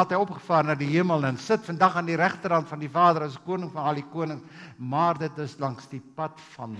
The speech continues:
lyding, ontlediging, sterwe, prysgawe, en daarna die nuwe liggaam. Toe Maria Magdalena hom sien, sy hom nie herken nie, die hemelsgangers hom ook nie herken nie,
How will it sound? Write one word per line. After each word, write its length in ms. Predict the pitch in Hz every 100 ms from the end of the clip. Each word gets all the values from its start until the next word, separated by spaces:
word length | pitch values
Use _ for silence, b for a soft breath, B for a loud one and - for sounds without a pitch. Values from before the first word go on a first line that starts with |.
| 110
lyding, 420 | 127 165 170 233 220 - - _ _ _ _ -
ontlediging, 1000 | 107 110 113 143 170 190 185 - 247 233 - - - _ _ _ _ _ _ -
sterwe, 800 | - - - 180 190 185 185 175 - - - _ _ _ _ _ _ -
prysgawe, 840 | 151 147 - - 117 107 107 - -
en 80 | 95
daarna 440 | 101 104 113 117 117 117 - _
die 80 | 117
nuwe 360 | 110 117 127 123 120
liggaam. 340 | 113 117 104 _ _ _ _ _ _ 139
Toe 80 | 135
Maria 380 | 139 143 185
Magdalena 640 | 196 190 - 185 190 196 190
hom 100 | 185
sien, 280 | - 185 170
sy 160 | 180
hom 140 | 180 196
nie 100 | 196
herken 400 | 180 - 190 190
nie, 80 | 170
die 120 | 147
hemelsgangers 560 | 156 170 - 180 180 180
hom 80 | 175
ook 200 | 185 185
nie 80 | 185
herken 400 | 165 - 185
nie, 80 | 180